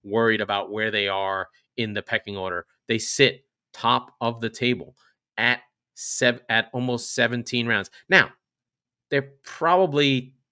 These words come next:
ten points off of where they were last, well, not ten, but they're probably a few points off where they were last season,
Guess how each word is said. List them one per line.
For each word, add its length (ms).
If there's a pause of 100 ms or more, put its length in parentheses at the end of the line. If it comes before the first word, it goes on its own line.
ten 300
points 420
off 260
of 100
where 140
they 100
were 180
last, 280
well, 120
not 200
ten, 180 (400)
but 120
they're 120
probably 680 (600)
a 120
few 180
points 340
off 180
where 100
they 80
were 160
last 260
season, 300